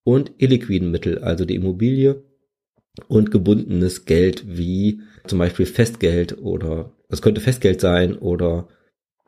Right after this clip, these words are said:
wenn man irgendwelche Papiere als Deckung für, als Sicherheiten hinterlegt hat oder was auch immer.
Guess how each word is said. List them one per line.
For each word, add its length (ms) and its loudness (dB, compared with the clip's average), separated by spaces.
wenn 240 2
man 240 2
irgendwelche 800 0
Papiere 840 0
als 880 -4
Deckung 280 2
für, 640 -2
als 160 -6
Sicherheiten 400 0
hinterlegt 460 2
hat 160 0
oder 320 -4
was 160 -2
auch 140 -2
immer. 280 -4